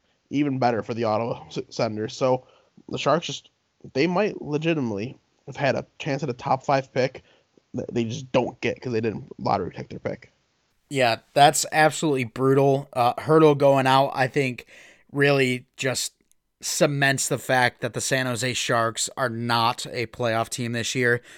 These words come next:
Speaker 2: Uh, currently, our Lightning are playing them. Uh, it's Saturday night, and right now, uh, about halfway through the second,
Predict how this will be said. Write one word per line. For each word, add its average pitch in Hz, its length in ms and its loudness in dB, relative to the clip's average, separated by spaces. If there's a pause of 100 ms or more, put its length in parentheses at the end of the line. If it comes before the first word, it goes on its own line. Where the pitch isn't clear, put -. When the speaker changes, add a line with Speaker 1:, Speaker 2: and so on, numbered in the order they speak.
(160)
Speaker 2:
Uh, 117 200 0
currently, 151 600 4
our 131 240 0
Lightning 127 540 0
are 120 220 -2
playing 120 400 -4
them. 120 360 0 (360)
Uh, 113 220 0
it's - 180 -4
Saturday 120 560 2
night, 123 400 -2
and 120 580 -2
right 135 180 -2
now, 143 300 0 (460)
uh, 117 340 0
about 131 220 -2
halfway 180 580 -2
through 147 200 -6
the 131 80 -4
second, 165 360 -4